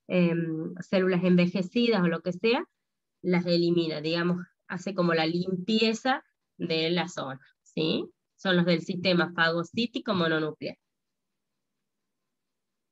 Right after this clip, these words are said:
Entonces son tres células que se tienen que acordar en el hígado. No se desesperen que el hígado es el más complejo de los tres órganos que vamos a ver, los otros son más simples.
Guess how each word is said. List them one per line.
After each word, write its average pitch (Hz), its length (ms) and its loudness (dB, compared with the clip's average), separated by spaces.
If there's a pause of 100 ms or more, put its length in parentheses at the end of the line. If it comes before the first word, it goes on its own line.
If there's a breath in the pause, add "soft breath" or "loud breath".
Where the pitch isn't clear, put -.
(520)
Entonces 202 420 -2
son 220 220 0
tres 269 260 2
células 247 300 0
que 208 60 -4
se 185 120 -8
tienen 196 220 0
que 185 80 -2
acordar 185 300 2
en 185 140 2
el 175 100 4
hígado. 165 280 -2 (880)
No 240 100 0
se 277 120 0
desesperen 269 500 2
que 220 100 0
el 208 100 0
hígado 233 200 4
es 202 80 0
el 202 60 -2
más 202 180 -2
complejo 214 480 -2
de 185 120 0
los 175 120 -2
tres 185 180 -2
órganos 185 360 -2
que 175 60 -4
vamos 160 220 -6
a 160 60 -6
ver, 160 180 -4
los 175 100 0
otros 180 220 -2
son 185 180 -2
más 180 240 2
simples. - 440 -2